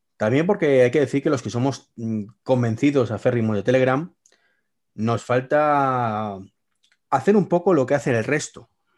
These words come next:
¿vale? Y es decir, cuando te dicen, "No, no, yo es que me quedo en WhatsApp porque es que lo desea todo el mundo", ¿vale? Eso, y, y tú tienes que adaptarte a ellos y decir, "Pues no, no, bueno, pues venga, mm,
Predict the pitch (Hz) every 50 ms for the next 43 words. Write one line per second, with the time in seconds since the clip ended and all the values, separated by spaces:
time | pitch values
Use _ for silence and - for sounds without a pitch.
0 | _ _ - 113 - 139 143 - 101 107 107 110 110 107 - - 101 95 92 95
1 | - _ _ _ - 110 107 - - - 120 117 113 113 120 113 113 98 - _
2 | _ _ _ _ _ _ _ _ _ 120 120 123 123 123 120 120 117 117 117 107
3 | - - 135 131 127 123 113 110 110 - 117 120 117 120 117 113 110 110 107 98
4 | - - 123 120 123 123 123 - 101 101 - 101 98 _ 127 120 113 113 107 104
5 | 92 110 110 117 107 101 101 107 98 92 - - _ _ _ _ _ _ _ _
6 | _ _ _ _ 127 117 110 101 101 107 110 110 104 98 104 - - 110 110 110
7 | 107 107 104 101 - _ _ _ _ _ _ _ _ _ _ _ _ _ _ _
8 | - - 110 107 107 - - 104 110 127 127 123 135 131 135 120 - 131 123 110
9 | - 123 117 117 127 123 135 143 131 135 151 151 - 123 117 107 101 110 104 -
10 | 104 98 95 95 104 110 113 107 110 139 147 120 113 143 156 - 104 98 95 113
11 | 120 127 127 117 107 92 98 117 120 104 101 104 101 101 98 95 95 98 101 98